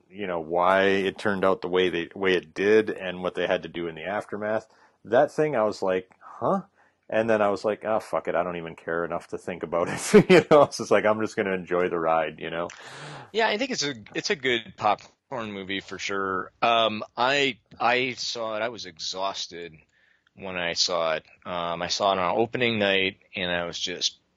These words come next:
Speaker 2: totally exhausted. Um, this movie is almost three hours long.
Speaker 1: Yeah.
Speaker 2: And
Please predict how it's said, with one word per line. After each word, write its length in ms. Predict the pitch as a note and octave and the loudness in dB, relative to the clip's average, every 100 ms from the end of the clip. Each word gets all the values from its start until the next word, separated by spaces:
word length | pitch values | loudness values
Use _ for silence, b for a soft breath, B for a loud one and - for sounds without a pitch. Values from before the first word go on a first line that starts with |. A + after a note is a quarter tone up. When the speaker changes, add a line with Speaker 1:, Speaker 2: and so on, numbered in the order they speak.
| _ _ | _ _
Speaker 2:
totally 460 | - - C3+ C3+ A#2+ | -6 0 2 2 2
exhausted. 720 | G2+ F2+ F#2 F2 - - D#2+ - B B B B | 0 0 0 0 -2 -8 -10 -16 B B B B
Um, 140 | - G2+ | -4 0
this 200 | E3+ - | 0 0
movie 260 | E3 A#2 G2+ | 0 0 -2
is 160 | E2+ - | -2 -2
almost 540 | A#2+ B2 A2 F#2+ - | -2 0 0 0 -2
three 240 | G#2+ G2+ G2 | -4 -2 0
hours 320 | F2 E2+ D#2+ | 0 -2 -10
long. 220 | D#2+ - - - | -14 -18 -20 -16
Speaker 1:
Yeah. 300 | F#2 F2 D2 - b b _ _ - | -6 -4 -4 -8 b b _ _ -4
Speaker 2:
And 580 | G#2+ G#2+ G#2 G#2 G#2 | 0 2 2 2 0